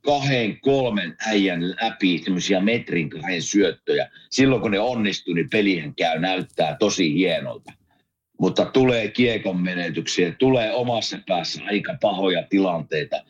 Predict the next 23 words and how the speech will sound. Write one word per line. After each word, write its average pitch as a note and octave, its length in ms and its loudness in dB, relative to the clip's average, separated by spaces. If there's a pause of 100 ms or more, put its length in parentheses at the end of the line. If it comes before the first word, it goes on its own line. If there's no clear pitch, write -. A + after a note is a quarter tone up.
(240)
Ja E2 120 4
eilen, A2 680 0 (260)
eilen G#2+ 300 2
oli F2 200 0
kyllä F2+ 220 0
mun F2+ 220 0
mielestä E2 260 -4
niin E2+ 160 -2
kuin E2 180 -2 (400)
niin B2 400 4
aneeminen E2+ 760 -2
peli. E2 440 0
Tässä D#3 420 0
vaiheessa F#2+ 380 -2
kautta, G2 480 0
kun - 240 -8
tiedät, A#2+ 360 2
että - 140 -12 (120)
neljä, G#2 380 2
viisi G2+ 300 0
pistettä - 420 -6
takana D#2 540 0
playoff-paikasta, D2 840 -2